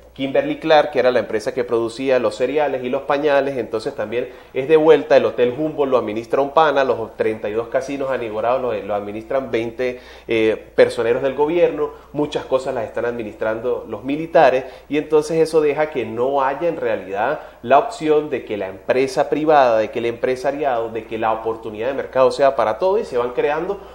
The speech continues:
con lo que supuestamente lucha el comunismo, que son los monopolios, pero hoy hay un monopolio del agua, monopolio del internet, monopolio de la luz, monopolio del gas doméstico, monopolio de los casinos, monopolio del turismo,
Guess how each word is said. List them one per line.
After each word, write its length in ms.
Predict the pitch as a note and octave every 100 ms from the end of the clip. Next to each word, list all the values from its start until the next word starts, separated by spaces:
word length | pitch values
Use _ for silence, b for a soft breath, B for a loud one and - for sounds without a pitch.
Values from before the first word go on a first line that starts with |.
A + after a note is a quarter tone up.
| B -
con 180 | C3+
lo 100 | C3
que 100 | B2+
supuestamente 720 | A2+ A2+ C3 C3 D3 D3 D#3
lucha 240 | D3+ D3+ E3
el 60 |
comunismo, 500 | - E3 E3+ F3 E3
que 100 | F3
son 220 | A2+ B2 C3
los 100 | C#3
monopolios, 600 | D#3+ F3 F3 D#3+ D#3 E3
pero 200 | A#2+ G#2+
hoy 80 | A#2
hay 80 | B2+
un 80 |
monopolio 480 | C3+ C#3 C3+ C#3+ D3
del 160 | D#3+ D#3+
agua, 240 | C3+ B2+
monopolio 460 | A#2 G#2 G2 G#2+ B2
del 120 | B2
internet, 480 | C3 C#3 C#3 D3+ C#3+
monopolio 460 | A#2 G2 G#2+ G#2
de 100 | A#2
la 120 | A#2+ A#2+
luz, 220 | D3 D3+
monopolio 440 | C3 G2+ - G#2+
del 80 | A#2
gas 160 | A2 A2
doméstico, 540 | C3 D3 C#3 C#3 C3
monopolio 460 | G#2 G2+ F2+ A2 A2+
de 60 |
los 120 | A#2 A2+
casinos, 480 | A#2+ - D#3 B2+
monopolio 460 | G#2+ G2+ F2+ A2 A#2+
del 100 | A#2
turismo, 460 | C3 C#3 C#3 C3+